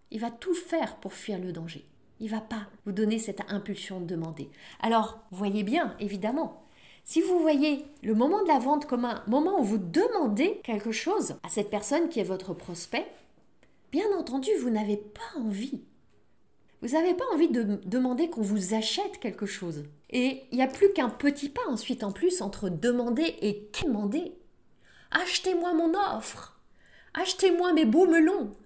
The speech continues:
sinon je vais mourir ! » Et c'est pour ça que je vous invite à cette bascule,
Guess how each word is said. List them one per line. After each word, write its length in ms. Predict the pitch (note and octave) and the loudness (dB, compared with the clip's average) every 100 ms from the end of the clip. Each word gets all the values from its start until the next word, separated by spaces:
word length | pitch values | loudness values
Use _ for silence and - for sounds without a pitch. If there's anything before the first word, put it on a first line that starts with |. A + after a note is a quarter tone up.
| - | -12
sinon 340 | - D4 F4 G4+ | -4 -2 0 0
je 120 | C#4+ | 2
vais 80 | D#4+ | 4
mourir ! » 640 | E4 E4+ F4 B3+ - - - _ - - - - _ _ - _ _ _ _ _ _ | 2 2 -2 -4 -8 -18 -20 _ -20 -20 -20 -20 _ _ -20 _ _ _ _ _ _
Et 60 | A3 | -4
c'est 100 | B3+ | -2
pour 160 | C4+ C#4 | 0 -2
ça 100 | G4+ | -2
que 40 | |
je 60 | C#4+ | -2
vous 160 | A#3 | 0
invite 260 | A#3 B3 C4+ | 0 0 -2
à 60 | A#3+ | -4
cette 280 | A3 F#3 | -4 -6
bascule, 500 | E3+ F#3+ - G3 D#3+ | -4 -6 -6 -8 -8